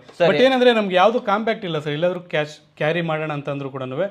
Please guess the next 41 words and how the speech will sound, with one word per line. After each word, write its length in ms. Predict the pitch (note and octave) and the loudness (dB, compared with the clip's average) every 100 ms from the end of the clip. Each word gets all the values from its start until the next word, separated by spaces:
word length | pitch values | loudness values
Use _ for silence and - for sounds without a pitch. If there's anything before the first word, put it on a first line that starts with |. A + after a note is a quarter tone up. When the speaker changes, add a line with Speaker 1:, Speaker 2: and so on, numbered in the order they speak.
| - - - | -8 -10 -4
Speaker 2:
ಟೆಕ್ನಾಲಜಿ 420 | F3 A3 A3 G3+ | 0 2 0 -2
ಪರವಾಗಿ 400 | G3+ G3 G3+ G3 | -2 0 -2 -2
ಕೂಡ 140 | F#3+ | -2
ಅಪ್ಡೇಟಿವ್ 580 | F3+ C3+ D#3 G#3+ G#3+ F3+ | -2 -2 0 0 2 0
ಆಗಿ 280 | D#3 D3+ E3 | 0 -2 -8
ಮತ್ತೆ 180 | D#3+ D#3+ | -8 -6
ಕರೆಂಟ್ 280 | D#3+ E3+ E3+ | -4 -4 -2
ಕನ್ಸಂಪ್ಷನ್ 400 | E3 E3 D3+ D3+ | -2 -4 -6 -8
ಕಡಿಮೆ 340 | C#3 D3 D#3 | -8 -6 -4
ಆಗಿ 240 | C#3 C3 C3+ | -4 -6 -10
Speaker 1:
ಹ್ಮ್, 220 | C#3 C#3 | -12 -10
ಹ್ಮ್. 100 | C#3+ | 0
Speaker 2:
ತರ 80 | E3 | 2
ಎಲ್ಲಾ 240 | E3 G#3+ | 6 4
ಝೋನ್ಗಳಲ್ಲಿ 420 | G#3 G#3 G#3 G3+ | 4 0 0 0
ನೋಡ್ಕೊಂಡಾಗ 320 | F#3+ F3+ F#3 G3 | -2 -2 -4 -4
ಒಂದು 180 | F#3 | -2
ಅಪ್ಡೇಟಿವ್ 460 | C#3+ D3 E3+ A#3 F#3+ | -4 -4 -4 -2 2
ವರ್ಷನ್ 280 | E3+ E3+ G3 | 2 2 -2
ಅನ್ನೋದು 200 | F3+ D3 | -2 -4
ಬೇಕಾಗುತ್ತೆ. 400 | D3 C#3+ B2 A#2+ | -4 -4 -6 0
Speaker 1:
ಬೇಕಾಗುತ್ತೆ. 520 | D#3+ D#3+ A#2 A2+ D3 | 2 4 0 -2 0
Speaker 2:
ಎಲ್ಲಾ 200 | E3+ G#3 | 8 8
ಫೀಲ್ಡ್ 260 | G#3 G#3+ G#3 | 6 0 0
ಗಳಲ್ಲಿ 220 | G3+ G3+ | 0 0
ಅಪ್ಡೇಟಿವ್ 380 | D#3+ F#3+ F#3+ F3 | 0 -2 0 -2
ವರ್ಷನ್ 280 | E3+ F#3 | -2 -4
ಬಂದಿದೆ. 220 | E3 D#3 F#3 | 4 6 6
Speaker 1:
ಬೇಕೇ 140 | E4+ | 6
ಬೇಕು. 300 | C#3+ B2+ - | 4 2 0
Speaker 2:
ಸ್ಟವ್ಗಳಲ್ಲಿ 480 | - G3 G#3 G#3 G3 | 2 2 2 0 0
ಸ್ವಲ್ಪ 260 | F3 F3 | -2 -2
ಲೇಟ್ 240 | E3 D#3 D3+ | -2 -2 -2
ಆಗಿದೆ 240 | C#3 C3+ | -4 -2
ಸರ್. 140 | D#3 D3 | 0 0
Speaker 1:
ಓಕೆ, 180 | D3 | 2
ಓಕೆ, 260 | D3 C3 B2 | 0 2 2
Speaker 2:
ಅದು 140 | D3+ | 2
Speaker 1:
ಓಕೆ. 100 | D3 | 0
Speaker 2:
ಈಗ 240 | D#3+ A3 A3+ | 0 2 2
ಬಂದಿದೆ 720 | G3+ G3 F#3+ A#3+ B3+ - | 2 0 -2 -4 -6 -18